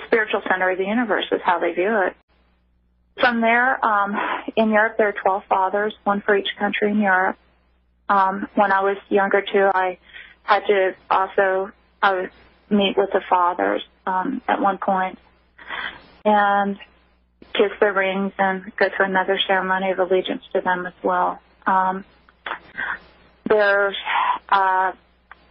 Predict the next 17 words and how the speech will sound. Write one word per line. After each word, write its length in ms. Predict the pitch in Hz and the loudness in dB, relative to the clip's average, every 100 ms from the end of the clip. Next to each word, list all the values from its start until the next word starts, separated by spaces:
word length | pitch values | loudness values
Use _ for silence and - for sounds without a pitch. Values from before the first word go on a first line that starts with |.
| - | -2
in 260 | 240 220 - | 0 0 0
the 100 | 240 | 0
Illuminati, 680 | 247 254 262 269 254 226 - | 0 0 2 2 0 -2 -2
the 80 | 220 | 0
European 420 | 247 269 302 254 | 0 -2 -2 0
fathers, 400 | 220 208 233 233 | 0 0 0 0
though, 220 | 254 240 | 0 0
rule 320 | 233 220 214 208 | 2 2 2 0
over 220 | 214 208 | 0 0
what 160 | 208 | 2
are 80 | 196 | 0
called 340 | 196 214 196 220 _ | 0 0 0 -4 _
the 80 | 208 | -2
different 320 | - 202 - - | 0 -2 -2 -2
houses. 640 | - 190 185 - 220 226 - _ _ _ _ _ _ - | 0 0 0 0 0 -2 -4 _ _ _ _ _ _ -2
For 100 | 220 | 0
instance, 360 | 220 - 214 | 0 0 0